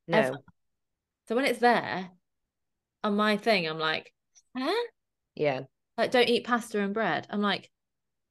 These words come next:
Speaker 2: "Tell that to the Italians."
Speaker 1: Yeah.
Speaker 2: And that's what I hate about it. Uh, I've saved a post, um, because I know we've spoken about it before a couple of times on this pod,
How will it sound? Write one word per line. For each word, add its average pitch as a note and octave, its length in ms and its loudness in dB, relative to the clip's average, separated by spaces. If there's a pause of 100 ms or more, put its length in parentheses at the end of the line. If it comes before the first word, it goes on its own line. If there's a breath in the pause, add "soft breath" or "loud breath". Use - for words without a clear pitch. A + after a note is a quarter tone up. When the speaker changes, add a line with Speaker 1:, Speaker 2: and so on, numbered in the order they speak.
(100)
Speaker 2:
"Tell C#4+ 180 -4
that C4 120 -2
to C4+ 80 -2
the C4+ 120 6
Italians." G#3 760 -4 (920)
Speaker 1:
Yeah. C3 240 -4 (340)
Speaker 2:
And A3+ 100 2
that's F3+ 160 -2
what G#3+ 140 4
I G#3 60 4
hate G#3 300 2
about E3+ 280 0
it. E3 200 -4
Uh, F3 240 4
I've F#3 240 0
saved G#3+ 360 4
a F#3+ 40 0
post, F3+ 540 -2 (140)
um, D3+ 580 -4 (1400)
because G3+ 180 -4
I F#3 80 4
know F#3+ 160 6
we've F3+ 160 6
spoken E3 320 0
about D#3+ 240 -2
it - 80 -4
before E3 260 -2
a E3 60 -2
couple E3 180 -6
of E3 80 -8
times D#3 220 -6
on D#3 80 -6
this D3+ 200 -8
pod, C#3+ 240 -4